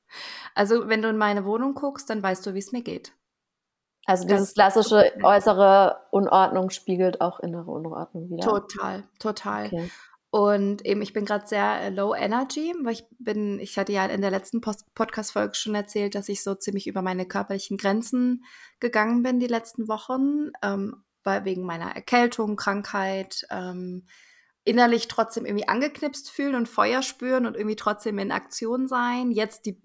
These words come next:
Speaker 1: jetzt geht's mir endlich wieder besser. Also, ich bin jetzt nicht mehr krank. Dafür war aber meine Tochter dann krank. Die hat, ähm,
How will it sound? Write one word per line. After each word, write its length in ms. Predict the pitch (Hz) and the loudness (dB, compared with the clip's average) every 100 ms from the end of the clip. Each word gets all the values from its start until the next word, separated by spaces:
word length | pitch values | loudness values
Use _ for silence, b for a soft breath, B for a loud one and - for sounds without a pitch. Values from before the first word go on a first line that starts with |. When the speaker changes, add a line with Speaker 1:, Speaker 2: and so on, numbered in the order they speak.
| - | -12
Speaker 1:
jetzt 420 | - 202 202 - | -4 -2 -4 -6
geht's 260 | - 196 - | -2 -2 -2
mir 140 | 196 | -4
endlich 340 | 226 208 202 - | -4 -4 -6 -4
wieder 220 | 196 175 | -4 -2
besser. 420 | 180 190 - - | -2 -2 0 2
Also, 300 | - 190 190 | 2 2 -2
ich 160 | 196 - | -4 -6
bin 120 | 190 | -6
jetzt 220 | 185 - | -6 -4
nicht 180 | 190 - | -6 -6
mehr 140 | 170 | -10
krank. 540 | - - 180 240 403 - - b b b b b - | -8 -2 0 0 -4 -8 -20 b b b b b 4
Dafür 400 | 226 220 220 202 | 4 4 -2 -2
war 120 | 190 | 0
aber 180 | 170 180 | 0 -4
meine 240 | 165 151 | -6 -10
Tochter 380 | - 175 - 254 | -12 -14 -8 -4
dann 220 | 269 277 | -2 -2
krank. 360 | 277 254 262 269 | -2 -2 0 0
Die 80 | 202 | -4
hat, 160 | - | -6
ähm, 400 | 185 175 175 170 | -8 -8 -10 -12